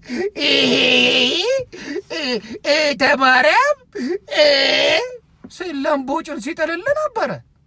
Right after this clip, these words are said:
ከውጭ ሁላ አንቺን ብለው የሚመጡ፣ እሷ እህተ ስንዱን ብለው የሚመጡ፣ ከውጭ ብለው እሷን ብለው የሚመጡ ድንጋዮች አሉ። እንዴት ሰው ብለህ ትሄዳለህ?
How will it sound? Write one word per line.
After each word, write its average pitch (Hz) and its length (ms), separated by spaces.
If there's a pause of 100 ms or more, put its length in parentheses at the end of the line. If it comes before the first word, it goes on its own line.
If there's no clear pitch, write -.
(1400)
ከውጭ 330 520
ሁላ 277 340
አንቺን 247 400
ብለው 262 340
የሚመጡ፣ 240 500 (500)
እሷ 381 220 (140)
እህተ 277 260 (120)
ስንዱን 277 500
ብለው 233 200
የሚመጡ፣ 185 340 (1400)
ከውጭ 247 380 (100)
ብለው 311 220
እሷን 330 300
ብለው 220 200
የሚመጡ 208 380 (520)
ድንጋዮች 247 880
አሉ። 254 240 (1600)
እንዴት 415 340
ሰው 262 240
ብለህ 202 260
ትሄዳለህ? 117 680